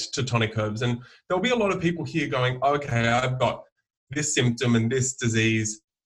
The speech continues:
and this extreme issue going on. Which herbs do I take?" And that's fine. That's often your foot in the door and your entry point. And a lot of these herbs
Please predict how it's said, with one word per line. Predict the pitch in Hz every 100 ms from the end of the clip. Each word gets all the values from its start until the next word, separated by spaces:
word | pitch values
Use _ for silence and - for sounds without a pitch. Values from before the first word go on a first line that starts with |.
| -
and | 110
this | 113 -
extreme | 120 - - 120 113 110
issue | 143 151 - 165
going | 123 107 104
on. | 104 110 113 123
Which | 127 127 -
herbs | 117 117 -
do | 113
I | 107
take?" | 104 104 110 - _ _ _ _ _ _ -
And | 151
that's | 160 170 -
fine. | - 160 139 120
That's | 120 - 131
often | 135 - 147 143
your | 123
foot | - - 127 123
in | 117
the | 110
door | 117 113 110 117 - -
and | 113
your | 110
entry | 110 107 113 107 -
point. | 101 -
And | 107
a |
lot | 107 113 120
of | 139 135
these | 117 113 -
herbs | 117 107 104 107 -